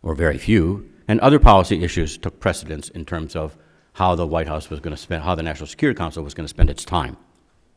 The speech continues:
The precipitating cause of the Taiwan Policy Review, however, was the restriction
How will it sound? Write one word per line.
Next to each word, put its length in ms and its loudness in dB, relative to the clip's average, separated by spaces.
The 60 -16
precipitating 500 6
cause 280 10
of 100 4
the 60 0
Taiwan 240 8
Policy 300 6
Review, 460 4
however, 360 4
was 180 4
the 100 0
restriction 800 0